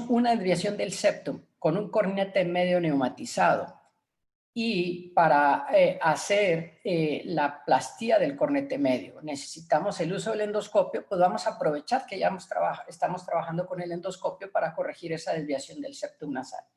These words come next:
Y otras imágenes de desviaciones septales, eh, posteriores, las desviaciones posteriores son las que mejor responden al tratamiento,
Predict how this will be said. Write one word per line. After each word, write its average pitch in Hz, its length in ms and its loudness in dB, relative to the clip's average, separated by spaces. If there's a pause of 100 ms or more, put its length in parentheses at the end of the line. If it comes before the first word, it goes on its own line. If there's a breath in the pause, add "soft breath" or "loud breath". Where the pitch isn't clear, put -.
(560 soft breath)
Y 214 60 -2
otras 220 340 2
imágenes 190 640 -2
de 175 80 0
desviaciones 160 760 -2
septales, 160 800 -4 (260)
eh, 165 300 -4
posteriores, 180 800 -2
las 170 320 -2
desviaciones 185 480 -2
posteriores 196 560 -4
son 208 100 -10
las 202 160 -4
que 185 120 -12
mejor 180 360 -4
responden 170 560 -4
al 135 80 -8
tratamiento, 139 920 -4